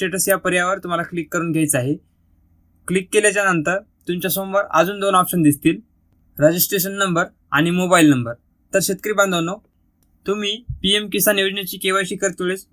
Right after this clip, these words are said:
जो मोबाईल नंबर दिला होता, तो मोबाईल नंबर इथे टाकून घ्यायचा आहे. मोबाईल नंबर टाकून घेतल्याच्यानंतर समोर तिथे कॅप्चा टाकून घ्यायचा आहे आणि कॅप्चा फिल केल्याच्यानंतर गेट डेटा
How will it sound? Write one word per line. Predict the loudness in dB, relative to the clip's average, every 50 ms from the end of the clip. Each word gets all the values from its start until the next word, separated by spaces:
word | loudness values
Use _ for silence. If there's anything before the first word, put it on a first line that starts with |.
| -8 -2
जो | -2 -2
मोबाईल | -2 -2 0 2 2 2 2
नंबर | -2 -4 -6 -6
दिला | -6 -2 0 2
होता, | 0 2 2 0 -2 -2 -4 _ _ _ -10 -10 -8 -6
तो | -4 -6
मोबाईल | -4 -4 -2 0 0 2 2
नंबर | 0 0 2 2 0 0 0
इथे | -4 -2 -2 -2
टाकून | 2 4 2 4 4 2 2
घ्यायचा | 2 2 -2 -4 -6 -10
आहे. | -10 -10 -16 -18 _ _ _ _ _ _ _ _ _ -8 -8 -8 -12 _ _ _ -8 -4 -4
मोबाईल | -4 2 4 4 4 4
नंबर | 2 -2 0 -2 -2 -2 -4 _ _ _ _
टाकून | 0 0 0 0 -2
घेतल्याच्यानंतर | -2 -2 -2 -2 -2 0 0 0 0 0 -2 2 2 2 2 2 -4 _ _ _ _ _ _ -4 -2
समोर | 0 -2 -2 -2 -6 -6 -6
तिथे | 0 0 0 0 0 -6 _ _ _ _
कॅप्चा | -2 -2 -2 -2 _ -4 -4 -4 -4 -8 _ _ _
टाकून | 0 0 0 0 0 2
घ्यायचा | 2 2 0 0 -4
आहे | -6 -8 -10 -14 -18 _ _ _ _ _ _ _ _ _ _ _ _ _ _ 0
आणि | 0 0 0 0 -4 -6 -12 _ _ _ _ 2
कॅप्चा | 2 2 2 0 -2 -2 -2
फिल | -2 -2 -6 -6 -6 -4
केल्याच्यानंतर | -4 -6 -6 -6 -6 -4 -4 -4 -2 -2 -4 -4 -6 _ _ _ _ -4 0
गेट | 0 0 2 4
डेटा | 2 2 4 4 0 0